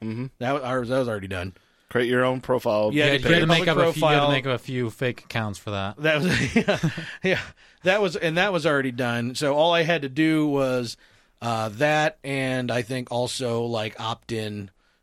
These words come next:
Speaker 2: like, fill
Speaker 1: Their
Speaker 2: out a little
Speaker 1: Steam, their
Speaker 2: form that kind of
Speaker 1: community,
Speaker 2: opts
Speaker 1: yeah.
Speaker 2: into the, yeah. Uh, oh, yeah, join the community group that
Speaker 1: Yeah.
Speaker 2: they've created specifically for this.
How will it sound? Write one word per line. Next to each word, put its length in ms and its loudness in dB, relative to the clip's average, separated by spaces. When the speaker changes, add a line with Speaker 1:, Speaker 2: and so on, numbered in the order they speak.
Speaker 2:
like, 320 -4
fill 140 2
Speaker 1:
Their 80 4
Speaker 2:
out 60 0
a 60 -2
little 180 -2
Speaker 1:
Steam, 180 -4
their 60 2
Speaker 2:
form 120 -2
that 220 -2
kind 140 -2
of 60 -4
Speaker 1:
community, 260 -4
Speaker 2:
opts 120 -4
Speaker 1:
yeah. 80 -4
Speaker 2:
into 240 -6
the, 160 -6
yeah. 220 -6
Uh, 160 2
oh, 100 4
yeah, 180 2
join 280 0
the 80 0
community 460 0
group 220 -2
that 60 -4
Speaker 1:
Yeah. 60 -4
Speaker 2:
they've 140 -6
created 260 -2
specifically 440 -8
for 220 -6
this. 220 -10